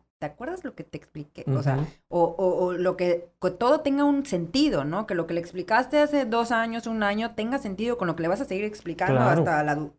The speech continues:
Speaker 1: la adultez, ¿no?
Speaker 2: Porque eres coherente, porque
Speaker 1: Claro.
Speaker 2: eres congruente cuando
Speaker 1: Exacto.
Speaker 2: haces eso. Fíjate que hay una, hay una, hay un punto interesantísimo, porque en la medida en la que, por ejemplo, yo, una forma en cómo yo le hablaría de homosexualidad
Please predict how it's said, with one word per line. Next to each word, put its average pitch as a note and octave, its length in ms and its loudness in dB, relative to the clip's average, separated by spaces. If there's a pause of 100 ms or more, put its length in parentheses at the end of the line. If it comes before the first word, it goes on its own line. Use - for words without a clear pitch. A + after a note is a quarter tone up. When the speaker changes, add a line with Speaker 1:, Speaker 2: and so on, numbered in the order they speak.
(100)
Speaker 1:
la D#3+ 340 -4
adultez, F3 500 -2
¿no? G3+ 240 -4
Speaker 2:
Porque - 200 4
eres F#3+ 180 6
coherente, E3 680 8
porque C3+ 240 2
Speaker 1:
Claro. D3 120 6
Speaker 2:
eres D3+ 100 -2
congruente D3 840 4 (120)
cuando C#3 220 6
Speaker 1:
Exacto. B2+ 180 2
Speaker 2:
haces B2 100 -2 (120)
eso. B2+ 120 0 (480)
Fíjate G3 260 0
que - 200 2
hay E3+ 120 2
una, G#3 240 4
hay F3+ 140 4
una, G3 220 4
hay E3 140 0
un F#3 100 2
punto F#3 500 2
interesantísimo, C#3 1120 2 (160)
porque C#3+ 280 4
en C#3+ 60 6
la C#3 80 4
medida D3 240 6
en G3+ 60 6
la F#3 100 4
que, D3+ 80 2
por C3+ 160 0
ejemplo, C3 540 4
yo, D3 160 6 (380)
una F#3 180 4
forma F#3 280 4
en F3+ 80 4
cómo F3+ 220 4
yo F3 100 6
le F3+ 60 8
hablaría D#3 640 8
de C#3+ 120 6
homosexualidad C#3 1000 4